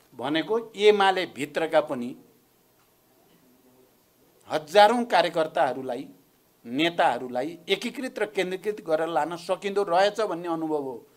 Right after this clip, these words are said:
सकिँदो रहेनछ भन्ने अनुभव होइन। तपाईँहरूलाई लाग्न सक्छ, "सकिएन नि त, बिग्रियो नि त" भन्ने लाग्न सक्छ, तर त्यहाँ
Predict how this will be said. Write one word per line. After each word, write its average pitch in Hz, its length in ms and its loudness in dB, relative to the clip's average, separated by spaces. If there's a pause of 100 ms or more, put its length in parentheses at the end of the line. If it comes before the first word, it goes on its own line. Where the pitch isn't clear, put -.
(360)
सकिँदो 196 420 0
रहेनछ 190 380 4
भन्ने 165 240 -2
अनुभव 147 340 -2
होइन। 123 200 -6
तपाईँहरूलाई 185 600 2
लाग्न 185 280 2
सक्छ, 190 260 -4
"सकिएन 247 500 -4
नि 240 160 -6
त, 226 100 -8
बिग्रियो 226 500 -6
नि 233 120 -6
त" 208 100 -8
भन्ने 160 300 -6
लाग्न 139 320 -8
सक्छ, 139 320 -16 (1200)
तर 156 200 6
त्यहाँ 160 560 -2